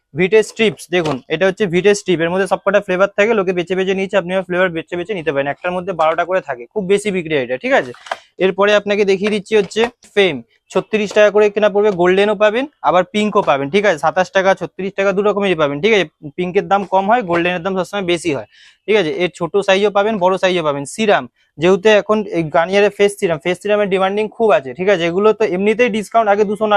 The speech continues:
নিরানব্বই প্রিন্ট ছিল, কোম্পানি ডিসকাউন্ট করে একশো নিরানব্বই পেয়েছেন, হোলসেলে কিনবেন এর থেকে আরো বেশি ডিসকাউন্ট পাবেন। এরপরে আপনাকে দেখিয়ে দিচ্ছি, আহ, আপনার পেয়ে যাবেন হচ্ছে পন্সের সুপার লাইট জেল,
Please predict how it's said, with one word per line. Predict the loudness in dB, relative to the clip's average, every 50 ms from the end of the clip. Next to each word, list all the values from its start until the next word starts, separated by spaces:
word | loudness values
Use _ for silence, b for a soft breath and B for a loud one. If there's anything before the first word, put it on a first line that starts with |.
| 0 0 -2
নিরানব্বই | -6 -4 -2 0 0 0 0 0 0 -2 -2
প্রিন্ট | 0 -4 -4 -2 -2
ছিল, | -2 -2 0
কোম্পানি | 0 0 -2 0 -2 -2 -2 -2
ডিসকাউন্ট | -6 -4 -6 -6 -4 -2
করে | -2 -2
একশো | -2 -2 -4
নিরানব্বই | -6 -4 -4 -4 -4 -4
পেয়েছেন, | -4 -6 -6 -6 -6
হোলসেলে | -6 -8 -8 -8 -8 -8 -8 -8
কিনবেন | -8 -8
এর | -8 -8 -8 -6
থেকে | -2 -2
আরো | -2 -2
বেশি | -2 -4 -6 -4
ডিসকাউন্ট | -6 -6 -6 -4 -6 -6 -4 -6
পাবেন। | -8 -10 -10 -18 b b b b b b b b
এরপরে | -2 -2 0 2 2 2
আপনাকে | 2 2 2 0 0 0
দেখিয়ে | 0 0 0 -2 -2
দিচ্ছি, | -2 -4 -6 -6 -6 -6 -6
আহ, | -8 _ _ _ _ _ _ -2 2 4 4 4 4 2 0
আপনার | -2 0 2 0 0 2
পেয়ে | 2 2 2
যাবেন | 2 2 0 0
হচ্ছে | 0 -2 -2
পন্সের | -2 -2 -2 -2 -2 -4 -6
সুপার | -6 -6 -4 -2 0 0
লাইট | 2 2 0 0 -2
জেল, | -2 -4 -4 -4